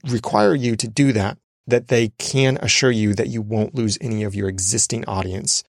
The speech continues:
to that old listing, that everyone needs to follow over to the correct listing. So because this is complicated and messy,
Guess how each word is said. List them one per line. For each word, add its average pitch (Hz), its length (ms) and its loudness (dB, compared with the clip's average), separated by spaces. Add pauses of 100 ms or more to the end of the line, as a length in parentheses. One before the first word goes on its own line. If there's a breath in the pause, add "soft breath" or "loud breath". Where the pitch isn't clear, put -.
(120)
to 127 160 0
that 104 220 -2 (220)
old 110 220 4
listing, 107 480 -4 (200)
that - 200 -10
everyone 127 380 4
needs 117 240 0
to - 80 -6
follow 110 480 2
over 107 260 -2
to - 160 -4
the 120 100 -6
correct 107 520 -4 (160)
listing. - 480 -4 (480)
So 143 120 4
because 156 520 0
this 143 180 2
is - 100 2
complicated 104 600 -2
and 98 160 0
messy, 98 400 0